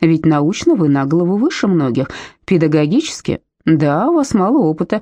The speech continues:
на вас сразу навалили очень много всего. Но ведь в небольшом масштабе гордепа вы не один год занимались с первым курсом и успешно. Значит, что же, дело, быть может, в уровне студентов, которым не нужна наука,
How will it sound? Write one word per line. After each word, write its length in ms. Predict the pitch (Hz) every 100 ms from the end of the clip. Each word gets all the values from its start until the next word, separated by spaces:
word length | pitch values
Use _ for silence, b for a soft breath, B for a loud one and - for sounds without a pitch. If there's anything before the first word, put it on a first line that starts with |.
| B B B
на 180 | 185 185
вас 200 | 220 262
сразу 440 | 196 220 190 160
навалили 460 | 151 151 151 165 214
очень 280 | 151 - 151
много 260 | 139 180
всего. 460 | 214 - 131 131 208 _ _ _
Но 220 | - 254 285
ведь 280 | 269 254 -
в 100 | 254
небольшом 580 | 262 233 254 - -
масштабе 540 | 349 220 - 147 131 139
гордепа 640 | 147 180 156 170 320 320 254 B B
вы 300 | - 185 294
не 120 | 202 220
один 300 | 233 392 403
год 220 | 277 143
занимались 580 | 147 156 147 131 127 -
с 60 |
первым 320 | - 156 151
курсом 520 | 175 131 127 - 131 135
и 60 |
успешно. 640 | 135 143 - 349 - - - _ _ _
Значит, 360 | - 139 151 190
что 420 | - - - 320
же, 160 | 127 - B B B _
дело, 380 | 185 185 247 285
быть 180 | 311
может, 300 | 285 277 -
в 40 | 240
уровне 320 | 285 262 254
студентов, 600 | 240 262 247 403 427 214
которым 380 | - 180 175 160
не 80 | 165
нужна 340 | 180 165 156
наука, 460 | 147 175 143 127 -